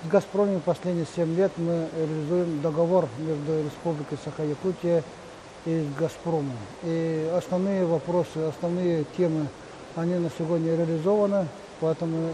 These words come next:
я, э, внес предложение заключить новый документ по взаимодействию и сотрудничеству между Республикой Саха-Якутия и «Газпромом» в рамках тех, э, с-, м, реалий, которые сложились сегодня в нашей стране, в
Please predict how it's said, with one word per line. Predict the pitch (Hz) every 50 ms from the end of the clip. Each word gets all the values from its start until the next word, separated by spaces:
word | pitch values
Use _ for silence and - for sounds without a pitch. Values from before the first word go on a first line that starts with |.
| 160 156 156
я, | 170 165 165 156 135 - - - - - - - - - - -
э, | 156 156 156 151 156 156
внес | 170 175 180 165 - -
предложение | - 160 151 156 165 151 139 170 185 175 175 170 170 160 160 151 120 - - 147
заключить | 156 151 - 160 156 - - 180 175 - - - - 160 170
новый | 160 165 170 165 156 151 151 151 147 147 147 151 156 147 139
документ | 160 143 - 165 165 175 196 220 220 208 - - - - - - - - - - - - -
по | 180 180 180
взаимодействию | 160 151 170 175 170 170 165 156 160 185 185 165 - - 170 -
и |
сотрудничеству | - 156 147 175 170 185 170 143 - - - 170 165
между | 160 160 160 147 147 160 165 165 160 156 147
Республикой | 147 - - - 175 165 156 - 156 135 -
Саха-Якутия | 151 143 - 151 147 147 139 - 185 175 - - 170 160
и | 147
«Газпромом» | 135 151 143 - - - 147 147 135 127 120 110 101 - - - - - - - - - -
в | 147 147 165
рамках | 185 185 160 143 170 156 - - -
тех, | 180 180 165 - -
э, | 156 156 151
с-, | 135 - - - 175
м, | 160 151 147 147 151 147 151 165 165 160 160 160 151
реалий, | 175 185 196 190 185 165
которые | - - 151 135 - 165 160 156 - -
сложились | 156 151 131 151 170 165 170 156 - - - - - - - - - - - - - - -
сегодня | 156 147 165 156 156 156 160 156 147
в | 147 147 147
нашей | 165 165 143 - 156 143
стране, | - - 139 156 165 196 202
в | 165